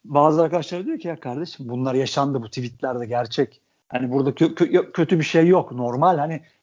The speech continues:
bu yapılan tesadüf olamaz. E, buna da bir tepki vermek lazım değil mi yani? Hani böyle yazıyor bazı arkadaşlar.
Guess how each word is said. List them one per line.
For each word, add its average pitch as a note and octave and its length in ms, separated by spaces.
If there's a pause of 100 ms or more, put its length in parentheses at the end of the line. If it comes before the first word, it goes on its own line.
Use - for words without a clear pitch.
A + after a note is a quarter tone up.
(120)
bu A#2+ 220
yapılan A3+ 460
tesadüf F3 480
olamaz. A3+ 460 (200)
E, G#2+ 120
buna A3+ 180
da A3 100
bir A3+ 40
tepki G#3+ 400
vermek C#3+ 340
lazım B2 300
değil F#4+ 120
mi B3 80
yani? C#3+ 240
Hani C#3 200 (440)
böyle F3 200
yazıyor B2+ 320
bazı A2+ 260
arkadaşlar. A2 360